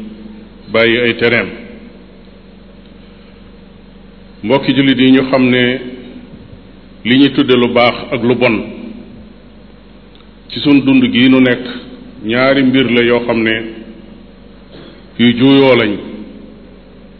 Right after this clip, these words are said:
yu soree lañ. Lenn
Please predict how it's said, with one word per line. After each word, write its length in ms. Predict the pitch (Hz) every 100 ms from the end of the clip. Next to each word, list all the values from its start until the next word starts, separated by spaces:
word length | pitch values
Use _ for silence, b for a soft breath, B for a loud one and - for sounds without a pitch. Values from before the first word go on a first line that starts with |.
| - - -
yu 140 | 107 110
soree 380 | 123 123 123
lañ. 180 | 117 107 101 107 107 - - - - - - - - - - - -
Lenn 220 | 117 120